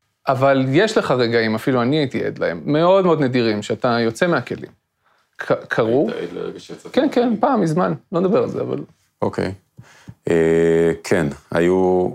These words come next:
Speaker 2: שני דברים ש-, אה, הוציאו אותי מדעתי,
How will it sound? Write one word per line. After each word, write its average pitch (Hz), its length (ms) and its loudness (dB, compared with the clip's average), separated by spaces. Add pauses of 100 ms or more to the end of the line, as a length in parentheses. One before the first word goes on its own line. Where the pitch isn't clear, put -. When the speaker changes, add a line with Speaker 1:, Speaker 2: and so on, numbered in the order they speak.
(540)
Speaker 2:
שני 92 360 -2
דברים 82 300 0
ש-, - 140 -4 (1400)
אה, 80 240 -6 (120)
הוציאו - 400 -4
אותי 85 160 -2
מדעתי, 76 680 -2